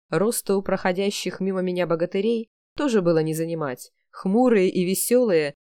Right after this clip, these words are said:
только направляющиеся в придорожный трактир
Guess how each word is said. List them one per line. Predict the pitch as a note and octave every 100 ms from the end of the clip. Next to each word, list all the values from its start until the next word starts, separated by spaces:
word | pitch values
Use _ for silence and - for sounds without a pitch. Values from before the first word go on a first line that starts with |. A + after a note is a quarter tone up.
| -
только | G#3+ G#3 A#3
направляющиеся | G#3 A3 A3 A3+ G#3+ G3+ - G3 - F#3+
в |
придорожный | - F#3+ G3+ G3+ F#3 F3+
трактир | F3+ F3+ - B3+ B3+